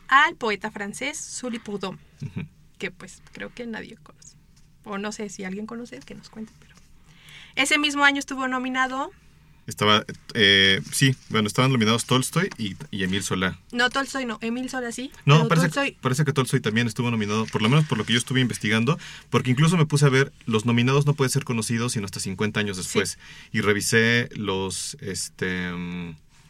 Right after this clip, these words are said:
Speaker 2: o sea, en la página del Premio Nobel están ya
Speaker 1: Sí, ahí vienen todos los
Speaker 2: los nominados.
Speaker 1: los nominados precisamente de lo que dices. Si tienen cincuenta años desde que se hizo esa nominación, lo pueden consultar. Es
Speaker 2: Ujú.
Speaker 1: bastante interesante cómo, cómo están. Yo tengo que solo Emil Solá, pero vamos a ver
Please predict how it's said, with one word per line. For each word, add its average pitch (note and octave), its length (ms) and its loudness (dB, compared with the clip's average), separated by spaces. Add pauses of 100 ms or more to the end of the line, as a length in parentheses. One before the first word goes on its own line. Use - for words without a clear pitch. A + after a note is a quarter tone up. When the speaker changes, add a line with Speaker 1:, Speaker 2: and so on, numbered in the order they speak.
Speaker 2:
o A2 80 -8
sea, A2 260 4
en A2 80 -2
la G2+ 80 2
página C#3+ 220 8
del A#2+ 100 6
Premio B2 220 4
Nobel C3+ 320 2 (280)
están G#2+ 380 2
ya G2 460 2
Speaker 1:
Sí, C#4 160 -2
ahí C4 180 2
vienen C#4 240 -2
todos B3+ 260 -4
los G3 600 -8 (160)
Speaker 2:
los G#3 120 -4
nominados. G3+ 360 2
Speaker 1:
los G#3+ 120 -2
nominados A3 440 -2 (320)
precisamente G#3+ 500 -6
de F#3+ 60 -6
lo F#3 100 -10
que G3+ 80 -8
dices. G3 180 -10
Si G#3 140 -10
tienen A3+ 260 -4
cincuenta G#3+ 400 -6
años G#3 240 -8
desde F#3 220 -10
que F3+ 140 -16
se G3 100 -12
hizo G3+ 160 -12
esa G#3 140 -12
nominación, F#3 500 -8
lo G#3 80 -6
pueden G3+ 220 -10
consultar. F#3+ 480 -10 (100)
Es - 100 -6
Speaker 2:
Ujú. G#3 80 -4
Speaker 1:
bastante C#4 300 2
interesante G#3 560 -4
cómo, G3 440 -12
cómo G#3+ 180 -8
están. G3 220 -14 (540)
Yo B3+ 140 0
tengo E4 400 0 (460)
que G3 120 -14
solo F3+ 180 -14
Emil F#3 160 -10
Solá, B3+ 200 -12 (120)
pero F3 180 -12
vamos F3+ 320 -16
a F3+ 60 -18
ver F#3 140 -20